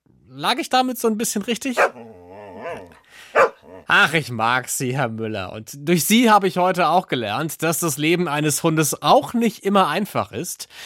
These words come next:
Also diese Nackenschmerzen zum Beispiel vom vielen Hochgucken, also die möchte ich nicht dauerhaft haben. Andererseits,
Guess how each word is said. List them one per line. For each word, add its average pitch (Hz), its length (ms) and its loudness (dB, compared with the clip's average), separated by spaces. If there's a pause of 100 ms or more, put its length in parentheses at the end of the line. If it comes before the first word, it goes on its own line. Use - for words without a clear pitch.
(380)
Also 156 160 0
diese 160 220 4
Nackenschmerzen 147 1400 0
zum 123 280 -2
Beispiel 127 600 0
vom 151 220 2
vielen 190 340 4
Hochgucken, 175 680 -2
also 123 180 -20
die 190 300 -6
möchte 220 400 0
ich 214 160 -2
nicht 208 260 0
dauerhaft 170 480 0
haben. 87 340 -8 (460)
Andererseits, 165 920 0